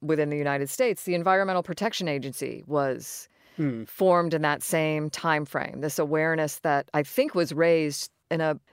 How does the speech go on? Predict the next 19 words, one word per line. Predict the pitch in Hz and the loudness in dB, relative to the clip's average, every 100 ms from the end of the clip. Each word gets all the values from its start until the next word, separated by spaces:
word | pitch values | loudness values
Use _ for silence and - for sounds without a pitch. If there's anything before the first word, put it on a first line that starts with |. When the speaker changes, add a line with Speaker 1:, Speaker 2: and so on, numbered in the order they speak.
| _ | _
Speaker 1:
big | 285 339 | 2 2
way | 165 160 254 208 151 | 4 4 4 0 -4
through | - 180 185 190 185 180 180 | -6 2 4 6 4 2 0
that | - 165 165 160 | -2 0 0 2
reality | 160 170 220 190 | 2 4 2 0
check | 156 170 160 | -2 -4 -4
of, | 156 - | -6 -4
"Oh | 139 | -4
my | 143 | -4
gosh, | 170 247 175 | -4 -6 -6
I | |
live | 143 147 | -6 -4
on | 160 | -4
a | 160 | -6
planet." | - 240 165 | -4 -2 -2
That | 147 151 | 0 0
Earthrise | - 233 - 175 151 147 | 2 2 2 0 0 -2
image | 180 185 147 147 - | -2 0 -2 -4 0
that | 160 151 143 | 2 4 2